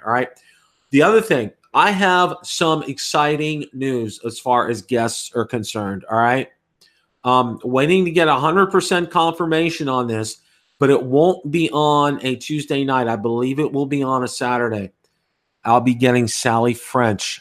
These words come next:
back, okay? Sally was the very first person I ever had on a Rotor Talk Live. Absolutely fantastic. She bore with me as I had really bad bronchitis that night, and I told her, "No bronchitis this time," all right? So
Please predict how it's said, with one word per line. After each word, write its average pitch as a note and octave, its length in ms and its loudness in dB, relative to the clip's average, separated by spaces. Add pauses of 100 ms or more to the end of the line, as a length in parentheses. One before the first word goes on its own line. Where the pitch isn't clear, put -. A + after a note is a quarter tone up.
(160)
back, F2+ 440 -6
okay? G#2+ 480 -4 (560)
Sally F#3 420 2
was E3+ 220 2
the C3+ 100 -2
very D#3 300 4
first F3+ 320 0
person D3+ 400 0
I B2+ 120 0
ever C3+ 180 -2
had C3 340 0
on A#2+ 160 -2
a A2+ 80 -4
Rotor B2 300 0
Talk C3+ 320 0
Live. A#2 400 0 (580)
Absolutely E3+ 680 2
fantastic. B2+ 640 -4
She A2+ 380 -12 (160)
bore E3+ 240 6
with E3 200 0
me D3 160 -4
as C3 140 -6
I B2 140 0
had A#2 240 -4
really D3+ 460 -2
bad D3 360 0
bronchitis B2 680 -4
that A2 220 -8
night, G#2+ 260 -8 (400)
and C3+ 100 -2
I C#3+ 60 2
told E3 260 2
her, D3+ 60 4
"No D#3 180 4
bronchitis D#3 640 2
this A2 220 -8
time," F#2+ 340 -8
all G#2+ 60 -6
right? B2+ 300 -2 (480)
So C#3+ 400 2